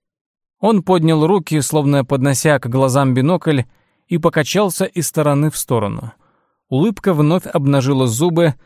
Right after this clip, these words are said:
с золотыми коронками. «Мистер Берти Пул совсем другое дело», — добавил он. «Катером до Лидо и обратно затемно. Маленькие обеды,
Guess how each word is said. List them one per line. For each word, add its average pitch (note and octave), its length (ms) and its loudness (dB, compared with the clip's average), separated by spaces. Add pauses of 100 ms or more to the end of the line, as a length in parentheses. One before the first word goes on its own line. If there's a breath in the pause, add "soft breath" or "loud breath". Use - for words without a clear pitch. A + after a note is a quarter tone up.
(120)
с - 160 -10
золотыми C#3 560 0
коронками. A#2 720 -2 (760)
«Мистер A3 400 0
Берти E3 360 0
Пул E3 320 0
совсем F#3 680 0
другое C#3 480 2
дело», — A2+ 480 -2 (260)
добавил A2+ 560 -2
он. G#2 300 -4 (500)
«Катером B2+ 480 0
до A2 80 0
Лидо B2+ 400 0 (380)
и B3 100 -2
обратно C#3+ 640 2
затемно. G#2+ 560 -4 (560)
Маленькие C#3+ 640 0
обеды, E3 800 0